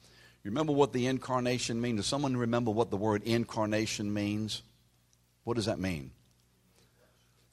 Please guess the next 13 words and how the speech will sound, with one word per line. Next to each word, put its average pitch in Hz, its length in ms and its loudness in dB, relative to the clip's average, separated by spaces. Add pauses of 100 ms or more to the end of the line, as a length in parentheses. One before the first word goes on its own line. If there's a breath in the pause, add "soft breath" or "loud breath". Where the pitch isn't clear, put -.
Jesus 135 540 4
made 117 360 6
flesh. 87 440 2
The 104 60 -4
word 98 260 0
carno 123 560 8
is 107 180 2
in 113 200 2
there, 107 180 0
flesh 113 560 0
is 95 220 -2
in 101 160 -2
there. 95 200 -2